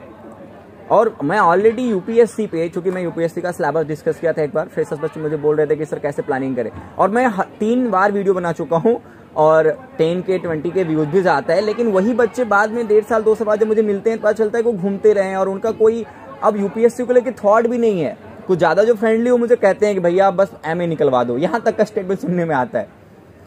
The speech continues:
तो मैं ये आपको एक सजेस्ट करना चाहूँगा ना भाई, जिस एम से, जिस thought से आप entry लेते हो इस gate के अंदर, उसको भूलो मत basically।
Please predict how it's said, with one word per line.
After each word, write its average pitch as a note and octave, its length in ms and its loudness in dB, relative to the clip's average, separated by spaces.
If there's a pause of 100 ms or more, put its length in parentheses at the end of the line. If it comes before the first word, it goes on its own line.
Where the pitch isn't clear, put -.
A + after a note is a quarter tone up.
(300)
तो F#3+ 180 2 (300)
मैं G3 140 2
ये B3+ 300 -2
आपको E3+ 480 0
एक F#3 60 -2
सजेस्ट F3 280 -4
करना D#3+ 240 -2
चाहूँगा C#3 300 -4
ना F#3+ 80 -8
भाई, G3 180 0
जिस F#3 200 -4 (300)
एम F3 260 -4
से, G#3 180 0
जिस F#3+ 340 -8
thought E3+ 240 2
से - 140 -6
आप E3+ 200 -4
entry D#3+ 360 -4
लेते E3+ 280 -2
हो D#3+ 100 2
इस C#3+ 100 -6
gate C#3+ 240 -2
के D#3 60 -2
अंदर, A#2+ 300 -4 (280)
उसको A3 220 -2
भूलो A3+ 380 2
मत B2+ 160 -4
basically। G#2 460 -8